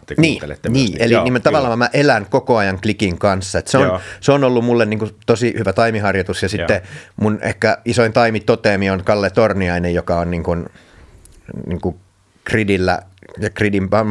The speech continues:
Speaker 2: oon niinku ruvennut soittaa pianoa vähän samalla lailla kuin se. Mutta me, mistä sä puhut äsken, sä puhut niinku improvisoidusta ja jats, ja sä puhut sooloista.
Speaker 1: Joo.
Speaker 2: Ja niissähän se onkin, että välillä se niinku, niinku kiilaus on, kun on sitä musaa, et eihän se tarkoita se taimi, että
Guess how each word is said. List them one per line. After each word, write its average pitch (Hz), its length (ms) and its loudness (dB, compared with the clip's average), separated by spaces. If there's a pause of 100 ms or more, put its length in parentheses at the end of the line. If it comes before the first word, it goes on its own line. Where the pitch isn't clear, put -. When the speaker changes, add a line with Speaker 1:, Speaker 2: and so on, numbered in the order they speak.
Speaker 2:
oon 110 80 2
niinku 110 140 0
ruvennut 147 400 0
soittaa 117 480 2 (260)
pianoa 110 360 2
vähän 101 180 0
samalla 107 240 2
lailla 90 120 -2
kuin - 100 -8
se. 92 240 0 (500)
Mutta 143 260 2
me, 120 140 0 (100)
mistä 127 260 0
sä 139 120 2
puhut 131 280 -2
äsken, 113 300 0
sä 107 80 -2
puhut 104 320 0
niinku 104 180 -2
improvisoidusta 98 800 0
ja 101 80 0
jats, 101 340 0
ja 92 60 -10
sä 87 60 -6
puhut 95 220 -2
sooloista. 95 720 0
Speaker 1:
Joo. 101 240 2
Speaker 2:
Ja 104 60 0
niissähän 135 400 0
se 120 120 0
onkin, 123 280 2
että 95 160 -4
välillä 104 320 2
se 104 200 0
niinku, 104 400 0 (520)
niinku 110 300 0 (120)
kiilaus 120 500 2
on, 117 180 -4
kun 120 120 2
on 113 80 0
sitä 123 200 2
musaa, 127 380 2
et 95 80 -2
eihän 104 160 0
se 120 80 -2
tarkoita 117 340 0
se 117 140 0
taimi, 113 420 2
että 92 280 0